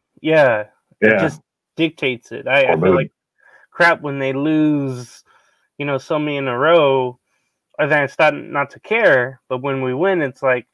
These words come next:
Speaker 1: positivity, smiles, and everybody notices it. Uh,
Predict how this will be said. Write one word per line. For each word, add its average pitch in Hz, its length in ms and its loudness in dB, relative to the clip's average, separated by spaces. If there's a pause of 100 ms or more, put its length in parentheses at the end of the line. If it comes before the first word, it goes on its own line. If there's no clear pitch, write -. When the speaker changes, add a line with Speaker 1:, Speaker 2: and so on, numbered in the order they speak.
(680)
Speaker 1:
positivity, 120 720 -10 (960)
smiles, 151 720 -4 (460)
and 139 80 0
everybody 143 340 4
notices 139 600 0
it. 113 220 -8 (960)
Uh, 208 480 8